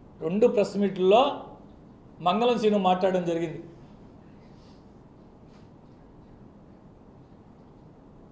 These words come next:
మంగళం సీను మంత్రిగా ఉన్నప్పుడు కరోనా వచ్చిన సమయంలో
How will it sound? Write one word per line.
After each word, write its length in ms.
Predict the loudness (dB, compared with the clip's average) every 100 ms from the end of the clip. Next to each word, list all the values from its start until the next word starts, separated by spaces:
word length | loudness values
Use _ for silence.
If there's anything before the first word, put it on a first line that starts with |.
| -4
మంగళం 440 | -2 4 6 6
సీను 220 | 6 4
మంత్రిగా 400 | 6 4 6 10
ఉన్నప్పుడు 560 | 10 12 8 12 12 12 10 -2 -14 -20 -20 -20 -20 -20 -20 -20 -20 -20 -20 -20 -20 -20 -20 -20 -20 -14 4
కరోనా 380 | 10 12 12 12
వచ్చిన 320 | 10 8 6
సమయంలో 720 | 6 8 8 12 12 12 12